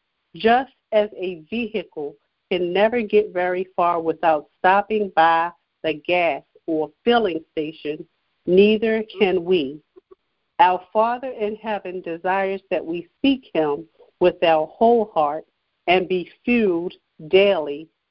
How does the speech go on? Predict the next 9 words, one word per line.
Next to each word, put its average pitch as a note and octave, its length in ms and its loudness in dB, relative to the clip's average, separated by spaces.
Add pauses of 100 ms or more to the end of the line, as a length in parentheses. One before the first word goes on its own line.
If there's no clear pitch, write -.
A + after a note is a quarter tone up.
(100)
through A3+ 340 -4
his B3 240 -2
word D3+ 540 0 (380)
and F3+ 360 2
a D#3+ 160 -6
personal G#3+ 760 -4 (240)
relationship E3+ 800 -2
with D#3+ 220 -2
him. D3+ 300 -2